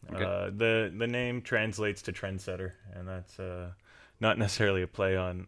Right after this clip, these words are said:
Speaker 2: on our ego, even though mine's fairly large. It is, uh,
Speaker 1: Can confirm.
Speaker 2: <laughs> it's more so,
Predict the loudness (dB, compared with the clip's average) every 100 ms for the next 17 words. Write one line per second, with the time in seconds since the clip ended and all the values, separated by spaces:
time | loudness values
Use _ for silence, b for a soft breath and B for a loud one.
0 | -8 -8 -6 -4 -2 0 0 -2 -6 -4
1 | -4 -6 -6 -8 -12 -12 -4 -2 -2 0
2 | 0 0 -8 B B B B 0 0 2
3 | 4 4 6 4 6 6 2 0 -4 0
4 | 2 2 2 2 2 2 0 -6 0 0
5 | 0 0 -2 -2 0 0 4 2 4 6
6 | 8 8 6 4 4 4 2 0